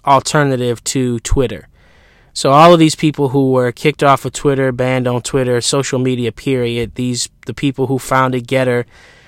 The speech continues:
you know, they wanted to set up a platform where people can say what they want without fear of censorship. You don't have to worry about, you know, having your, uh, post tagged with possible misinformation like they do on Instagram.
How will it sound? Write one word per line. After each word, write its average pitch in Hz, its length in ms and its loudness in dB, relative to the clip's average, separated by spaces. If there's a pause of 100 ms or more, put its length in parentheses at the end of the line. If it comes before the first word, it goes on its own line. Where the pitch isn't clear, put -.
(180)
you 127 100 -2
know, 127 100 0
they 135 140 2
wanted 139 240 2
to 127 60 -2
set 139 220 0
up 131 100 -2
a 127 60 -4
platform 127 720 -2
where 123 280 -2
people 131 340 -4
can 123 340 -4
say 135 300 0
what 127 180 -2
they 127 140 -2
want 123 360 -2
without 120 560 -4
fear 131 400 -2
of 117 200 -6
censorship. - 680 -6
You 117 100 -10
don't 123 160 -4
have 127 160 -2
to 127 80 -6
worry 123 260 -2
about, 120 400 0 (520)
you 127 120 -2
know, 120 160 0
having 123 400 0
your, 120 500 0 (460)
uh, 117 320 -2
post - 640 2
tagged 131 640 0
with 123 320 -4
possible 131 540 2
misinformation 127 960 -2
like 113 160 -6
they 127 120 -6
do 131 220 -2
on 120 100 -2
Instagram. 113 800 -6